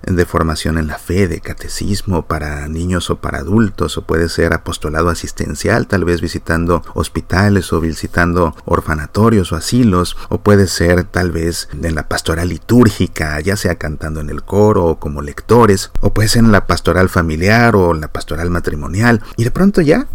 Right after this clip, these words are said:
uno ya no quiere asistir. Bueno, hay casos en los que incluso la pareja ya no quiere siquiera ir a misa.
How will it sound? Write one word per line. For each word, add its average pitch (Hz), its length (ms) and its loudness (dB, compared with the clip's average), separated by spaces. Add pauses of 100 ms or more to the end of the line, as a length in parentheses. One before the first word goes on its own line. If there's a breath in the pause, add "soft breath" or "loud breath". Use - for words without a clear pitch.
(500)
uno 143 220 2
ya 120 240 2
no 127 220 2
quiere 113 400 0 (100)
asistir. 85 720 -8 (160)
Bueno, 117 260 2
hay 107 140 2
casos 131 240 2
en 151 100 2
los 110 140 2
que 117 80 -2
incluso 104 540 0 (180)
la 98 200 -2
pareja 113 320 0
ya 107 180 4
no 117 160 0
quiere 110 260 0
siquiera 127 800 -2
ir 87 220 -4
a 110 100 0
misa. 156 540 -4